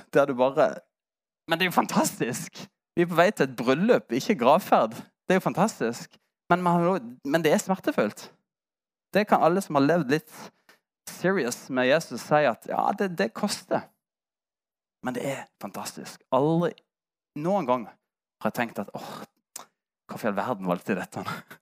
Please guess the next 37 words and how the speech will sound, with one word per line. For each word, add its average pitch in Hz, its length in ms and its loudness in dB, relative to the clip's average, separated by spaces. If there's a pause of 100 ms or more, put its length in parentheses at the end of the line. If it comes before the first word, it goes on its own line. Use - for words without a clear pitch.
(220)
<laughs> - 680 -20
Nei, 123 160 -4
vet - 160 -12
du - 100 -14
hva? - 200 -14 (120)
Liv 127 180 -4
med 104 120 -8
Jesus - 400 -14
er 101 160 -10
nydelig. 92 320 -12 (920)
Og - 80 -12
det 117 100 -6
fantastiske 120 520 -6
er 110 60 -2
at - 80 -10
disse 117 200 -8
prosessene 101 640 -4
som 104 160 -12
kommer 113 440 -2
og 120 120 -8
går 127 240 -2
hele 107 200 2
tiden, 127 260 -4 (500)
de 117 80 -4
bare 110 200 -2
gjør 110 180 -4
at 92 100 -10
livet 98 220 -4
blir 98 180 -8 (200)
enda 98 360 -8 (320)
bedre. 92 400 -6
Du - 120 -12
blir 101 100 -6
mer 113 340 -2
glad 104 220 -2
i 98 60 -2
Jesus, 123 420 -12